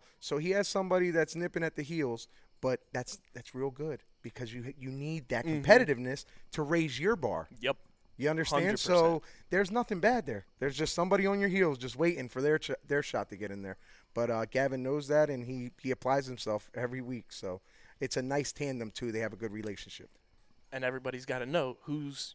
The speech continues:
Speaker 2: Gavin and some of these quarterbacks slinging the rock, too.
Speaker 1: Yeah.
Speaker 2: Who are some of these offensive weapons that everyone at home, everyone who's coming out to Gattone Stadium every Friday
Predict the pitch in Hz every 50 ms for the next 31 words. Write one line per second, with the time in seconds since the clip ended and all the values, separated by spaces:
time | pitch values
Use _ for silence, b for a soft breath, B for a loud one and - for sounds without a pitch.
0 | - - - 110 110 123 131 151 151 147 135 123 117 113 - - - 127 127 123
1 | 123 - - 131 131 123 131 127 - - - - 131 131 135 131 131 120 120 123
2 | 120 113 - - - - 214 196 131 - 120 143 151 151 143 - 156 143 139 131
3 | 135 135 131 131 131 131 - 151 143 - 139 127 120 127 131 127 - - 135 131
4 | 127 120 - 117 117 107 B B B B B B B - 143 143 151 151 147 139
5 | 135 113 135 143 143 143 139 143 135 123 127 135 131 127 123 127 131 123 - -
6 | 127 131 127 131 120 120 - 139 131 131 - - 147 135 131 131 - - 151 139
7 | 139 135 135 131 131 131 127 135 131 - - 147 135 131 127 127 123 123